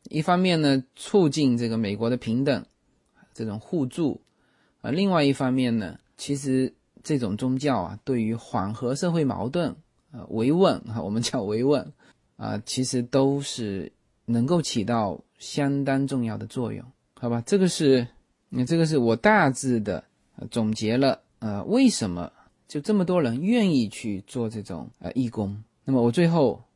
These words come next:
再聊一下这个义工制度啊，其实美国的义工制度是非常严密的，一个是当然它有一个法律在，那么还有呢就是很严格的啊，你从事义工的这个时间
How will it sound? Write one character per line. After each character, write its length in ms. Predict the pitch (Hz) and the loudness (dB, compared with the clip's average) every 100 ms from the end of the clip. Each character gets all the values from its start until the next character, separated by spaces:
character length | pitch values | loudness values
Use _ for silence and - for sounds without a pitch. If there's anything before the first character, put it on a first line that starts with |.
| _ | _
再 160 | - 127 | -8 -4
聊 280 | 110 101 110 | -4 -4 -4
一 40 | |
下 160 | 117 131 | -4 -6
这 80 | 120 | -6
个 120 | 120 | -4
义 100 | 131 | -4
工 180 | 131 127 | -2 -4
制 200 | - 117 | -4 -8
度 200 | - - _ _ | -8 -14 _ _
啊， 80 | 113 | -6
其 160 | - | -4
实 340 | 175 180 180 - _ _ | 0 2 2 0 _ _
美 240 | - 147 127 | 0 4 4
国 160 | 131 | 4
的 60 | 151 | 2
义 160 | 180 165 | 2 0
工 260 | 160 160 | 0 0
制 160 | 151 160 | -2 -4
度 200 | 139 131 | -2 -2
是 120 | 135 | -2
非 200 | - 160 | -4 -4
常 200 | 147 123 | -2 -2
严 240 | 117 98 | 0 -2
密 280 | 95 143 139 | -2 0 0
的， 120 | - - _ _ _ _ | -2 -12 _ _ _ _
一 100 | 143 | -2
个 140 | 175 | 0
是 240 | 156 139 117 | 2 0 0
当 200 | - 131 | -2 -2
然 140 | 123 | -2
它 140 | 127 | -2
有 180 | 131 113 | -2 -2
一 60 | 104 | -2
个 100 | 127 | -4
法 240 | - 87 | -8 -6
律 180 | 104 151 | -2 -2
在， 300 | 117 107 - - | -2 -8 -8 -4
那 100 | 151 | 0
么 180 | 139 - _ | 0 -2 _
还 220 | - 123 | -4 2
有 180 | 165 143 | 4 4
呢 160 | 123 | 2
就 140 | 123 127 | -2 -6
是 180 | 117 110 _ _ | -8 -12 _ _
很 360 | - 139 117 | -8 -2 0
严 300 | 117 117 135 | 2 2 0
格 220 | 196 110 101 | 0 -2 -4
的 280 | 107 90 _ | -4 -6 _
啊， 160 | - 104 | -14 -8
你 240 | 113 107 104 | -6 -6 -8
从 340 | - 110 117 | -8 -4 -4
事 440 | 135 - 160 117 98 | -4 -4 -2 -2 -4
义 240 | 170 151 | -4 -4
工 480 | 131 143 135 139 139 | -2 0 0 0 -6
的 160 | 127 113 | -10 -12
这 140 | - | -12
个 80 | 113 | -12
时 320 | - - 98 | -12 -8 -8
间 360 | 127 151 151 | 0 0 0